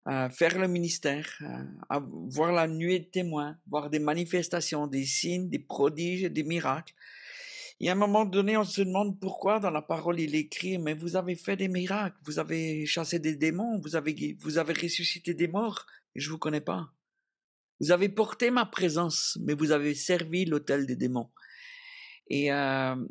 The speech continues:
dimanche, j'étais en, en Suisse où j'ai prêché sur cette dimension-là. Nous avons servi l'autel d'en face, l'autel des démons, euh, à la table des démons.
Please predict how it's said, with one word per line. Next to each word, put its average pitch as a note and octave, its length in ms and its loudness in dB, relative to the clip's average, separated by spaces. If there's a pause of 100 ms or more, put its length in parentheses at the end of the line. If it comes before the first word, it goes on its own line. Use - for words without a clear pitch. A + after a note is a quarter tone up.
(440)
dimanche, D#3+ 400 2
j'étais D#3+ 340 0
en, B2 280 2
en - 180 -2
Suisse F3+ 420 0
où D3 80 -6
j'ai C3+ 140 -2
prêché F3 680 -2
sur D3+ 280 -4
cette C3+ 180 -2
dimension-là. C#3+ 760 -2 (500)
Nous D#3 240 2
avons D3+ 220 -2
servi C#3+ 600 -2 (320)
l'autel D3 680 2 (320)
d'en B2+ 220 2
face, C3+ 540 -2
l'autel C3 460 0
des D3 120 0
démons, C3 380 -2 (800)
euh, B2+ 240 0
à B2 100 0
la C3 140 2
table D#3 240 0
des D#3 100 2
démons. C3+ 440 0